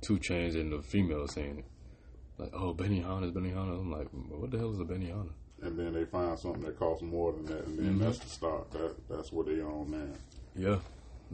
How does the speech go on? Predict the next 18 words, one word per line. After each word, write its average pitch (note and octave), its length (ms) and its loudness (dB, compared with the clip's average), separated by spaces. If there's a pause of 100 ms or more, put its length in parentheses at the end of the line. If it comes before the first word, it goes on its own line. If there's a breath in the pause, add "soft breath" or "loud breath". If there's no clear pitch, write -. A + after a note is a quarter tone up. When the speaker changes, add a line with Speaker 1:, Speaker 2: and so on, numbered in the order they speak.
(140)
Speaker 1:
Same G2+ 260 8
thing G#2 180 8
with, F#2+ 80 6
like, F2+ 120 6
the F2 80 4
trends, G#2 440 6
like, E2 140 6
the F2 80 -2
clothing G2+ 380 6
trends. G#2+ 480 2 (480 loud breath)
First, F#2 480 6
it F2+ 40 4
was, E2+ 360 2
you E2 80 0
know, D#2+ 300 0 (460 soft breath)
everybody E2 280 2
wanted E2+ 280 0
Jordans, F2 680 2